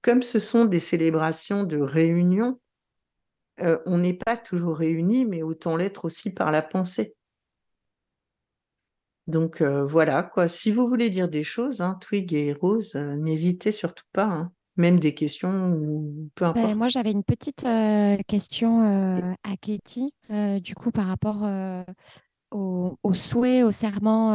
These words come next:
Speaker 2: euh, que tu fais pendant les douze nuits, euh, de Yule. Est-ce que c'est quelque chose que tu vas faire, euh, au tout début, t'écris tes douze, euh, serments sur tes feuilles de laurier,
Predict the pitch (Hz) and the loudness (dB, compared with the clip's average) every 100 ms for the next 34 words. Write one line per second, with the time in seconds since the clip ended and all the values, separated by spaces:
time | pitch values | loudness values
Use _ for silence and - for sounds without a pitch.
0 | 196 190 185 185 185 185 - - 214 196 | 2 0 -2 -2 -4 -6 -6 -4 -2 0
1 | 185 180 170 196 196 202 208 220 214 190 | 0 -2 -2 -4 -2 -2 -2 0 0 0
2 | 180 175 175 170 - 175 165 220 277 214 | 0 -2 -4 -8 -6 -6 -4 0 4 2
3 | 190 - - - 220 208 233 - 233 226 | 0 -10 -20 -4 -2 0 -2 -2 -2 -2
4 | 247 233 226 220 220 202 202 - 214 214 | 0 0 -2 -6 -4 -2 -2 -4 -6 -4
5 | 208 196 185 180 180 180 - 196 - 202 | 0 0 2 0 0 -2 -4 -6 -6 -4
6 | 214 196 226 _ 196 185 - 214 _ 202 | -2 -2 -4 _ -8 -8 -8 -12 _ -8
7 | 185 160 220 220 202 196 190 180 180 - | -8 -6 -2 0 0 0 0 0 -4 -8
8 | 185 202 208 196 - 175 196 190 - 175 | -2 -2 -2 -4 -6 -2 0 2 2 0
9 | 170 170 165 165 170 175 175 185 190 233 | -2 -4 -4 -4 -6 -2 -2 -2 0 0